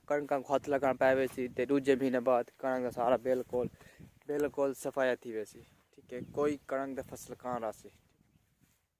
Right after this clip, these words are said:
तो सब हूँ कहार दी धोपे, ते मैं आखे तो भरावां को व्लॉग वगैरह बड़ा दिखाई आवां। ते हाँ, ये सही है।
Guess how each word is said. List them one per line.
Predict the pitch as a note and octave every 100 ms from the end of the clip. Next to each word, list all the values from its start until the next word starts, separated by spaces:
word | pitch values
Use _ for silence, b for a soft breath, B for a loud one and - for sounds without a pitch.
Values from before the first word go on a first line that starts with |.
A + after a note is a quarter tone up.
| _ _ _ _ _ _ _ _
तो | D#3+
सब | D#3+ -
हूँ | E3+ F3+ F3+ - _ _ _ _ _ _
कहार | D#3+ D#3 D3+
दी | D3 C3+
धोपे, | C3 - C#3+ C3+ C#3 b b b b _ _
ते | B2 A2 A2 A2
मैं | C3+ C#3+
आखे | C3 C3+
तो | B2
भरावां | A#2 B2 C3
को | A#2+ A#2
व्लॉग | A#2 A#2 A#2 B2 B2
वगैरह | A#2+ A#2
बड़ा | A2 A#2+
दिखाई | A2+ - - B2
आवां। | A#2+ A#2+ - b b b b b b _ _
ते | B2 A#2 A2 G#2+ - _ _ _
हाँ, | B2+ B2
ये | B2+ B2+
सही | - G#2+
है। | A2+